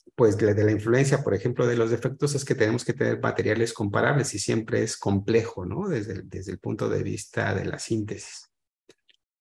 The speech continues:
Y bueno, el último experimento que les voy a presentar es uno bien interesante. Ah, mira, aquí está el diagrama de distribución de especies del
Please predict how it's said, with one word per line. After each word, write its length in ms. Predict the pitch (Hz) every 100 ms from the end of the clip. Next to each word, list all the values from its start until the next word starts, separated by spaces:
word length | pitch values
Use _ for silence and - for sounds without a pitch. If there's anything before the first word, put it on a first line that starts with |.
| _ _ _ _ _ _ -
Y 80 | 185
bueno, 320 | 180 180 - - - _ _
el 180 | - 170
último 440 | 202 202 208 180 143
experimento 640 | 147 135 131 160 165 170
que 100 | -
les 160 | 113 117
voy 120 | 151
a 100 | 156
presentar 520 | 135 117 104 104 143
es 160 | 139 139
uno 240 | 139 135
bien 200 | 127 131
interesante. 800 | 135 131 101 98 131 123 - 220
Ah, 140 | 113 123
mira, 200 | 131 117
aquí 80 | -
está 180 | -
el 80 | 135
diagrama 320 | 120 110 120
de 60 | 120
distribución 360 | - 98 120 117
de 60 |
especies 400 | 110 123 - 113
del 280 | 98 95